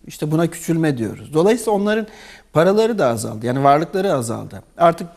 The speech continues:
iki yüz bin dolarlık evleri iki yüz bin dolar etmiyor. Artık yüz yirmi bin dolar ediyor, yüz otuz bin dolar ediyor. Bunun karşılığında kredi çekemiyorlar. Bankalar kredi sistemini daraltmış durumdalar. Bu dalga dalga etkiliyor ve Avrupa'yı da etkiliyor. Avrupa'da da insanlar harcamıyor.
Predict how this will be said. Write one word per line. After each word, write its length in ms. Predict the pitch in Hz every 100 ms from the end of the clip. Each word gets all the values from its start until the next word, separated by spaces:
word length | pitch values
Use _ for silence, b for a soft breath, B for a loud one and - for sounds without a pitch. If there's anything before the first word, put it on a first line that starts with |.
| -
iki 200 | 175 214
yüz 160 | 196
bin 160 | 185 180
dolarlık 520 | 180 175 175 175 170
evleri 600 | - 170 175 170 185 170 -
iki 160 | - 185
yüz 120 | 175
bin 100 | 170
dolar 260 | 170 170
etmiyor. 420 | 170 165 - 113 92 b b b
Artık 280 | 170 160 -
yüz 260 | 165 160 165
yirmi 220 | 165 160
bin 120 | 123
dolar 260 | 123 117 117
ediyor, 280 | 113 113
yüz 160 | 120 135
otuz 260 | 151 165 147
bin 100 | 127
dolar 220 | 113 113
ediyor. 260 | 101 - - B B B
Bunun 160 | 165 185
karşılığında 640 | 175 175 170 180 185 180
kredi 300 | - 175 175
çekemiyorlar. 640 | 156 127 110 107 - - _ b b -
Bankalar 500 | 160 175 180 175 165
kredi 280 | 160 175
sistemini 500 | 165 151 - 120 120
daraltmış 520 | 120 120 120 117 117 -
durumdalar. 480 | 117 117 151 233 247 - _ _ _ _ -
Bu 180 | 139 151
dalga 340 | 170 175 196
dalga 240 | 160 151 170
etkiliyor 480 | 147 - 98 -
ve 200 | 151 151 - -
Avrupa'yı 480 | 143 143 143 143
da 40 | 143
etkiliyor. 440 | 143 - 143 143
Avrupa'da 500 | 147 139 147 143 147
da 60 | 151
insanlar 420 | 147 135 147 143
harcamıyor. 500 | 147 143 147 151 147